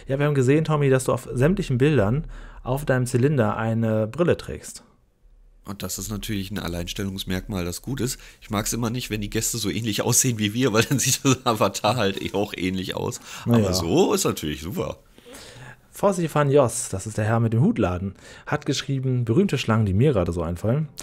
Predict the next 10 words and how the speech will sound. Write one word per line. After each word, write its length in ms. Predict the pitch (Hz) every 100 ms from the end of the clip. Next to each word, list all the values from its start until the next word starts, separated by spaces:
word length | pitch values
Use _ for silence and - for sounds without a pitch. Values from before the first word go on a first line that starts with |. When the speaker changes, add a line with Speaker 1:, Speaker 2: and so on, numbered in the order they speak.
| - -
Speaker 1:
K 440 | - 147 170 175
aus 320 | - 123 135 -
dem 200 | 127 117
Dschungelbuch. 500 | 120 113 95 95 107
Ja, 380 | 135 143 147
da 240 | 156 139 160
hast 260 | 170 -
du 40 | 170
natürlich 840 | 156 151 - 117 120 120 120 - - -
recht. 600 | 92 101 - - - -